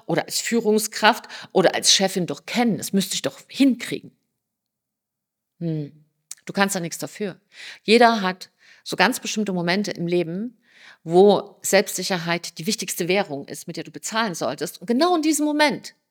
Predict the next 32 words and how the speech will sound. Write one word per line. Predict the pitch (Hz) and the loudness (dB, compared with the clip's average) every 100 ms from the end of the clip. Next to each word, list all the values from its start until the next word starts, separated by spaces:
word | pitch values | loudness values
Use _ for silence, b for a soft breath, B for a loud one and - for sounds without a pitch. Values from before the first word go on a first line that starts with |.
| _ _ _ - _ _ _ | _ _ _ -20 _ _ _
fährt | - 175 | 2 2
die | 165 | 4
Selbstsicherheit | 175 170 - - 160 160 | 2 2 -6 -6 -6 -6
in | - | -10
Urlaub. | 156 147 123 - _ _ _ _ _ _ _ | -8 -8 -8 -10 _ _ _ _ _ _ _
<laughs> | - - | -20 4
Ja, | 233 208 - B | 6 6 2 B
mit | - | -2
so | 190 | 0
einem | 208 | 0
Ticket, | - 294 185 180 _ - - | 2 2 2 -2 _ -14 2
bupp, | 359 - b b | 2 2 b b
Selbstsicherheit | - 202 - - 175 160 | 6 6 6 0 2 2
weg. | 139 - _ _ _ _ _ _ _ _ _ _ _ _ _ _ _ _ _ _ _ _ _ _ _ _ _ _ _ _ | -2 -6 _ _ _ _ _ _ _ _ _ _ _ _ _ _ _ _ _ _ _ _ _ _ _ _ _ _ _ _
Was | 180 - | -12 -6
können | 202 | -4
wir | |
jetzt | 190 190 | -4 -4
machen? | 233 233 - - _ _ _ _ B B | -8 -8 -18 -20 _ _ _ _ B B
Und | - | 2
was | 190 - | 4 4
kannst | 262 233 - | 2 -2 -2
du | 262 | -2
in | |
diesen | 226 226 220 | 0 -2 -2
Momenten | 208 202 226 240 - | -2 0 0 -2 -6
machen? | 160 156 156 | -8 -8 -4
Es | 196 - | -4 -2
gibt | 208 | -6
grundsätzlich | - 214 196 185 185 - | -4 -4 -4 -8 -12 -8
zwei | 175 175 | -6 -4
Wege. | 147 143 - | -6 -10 -16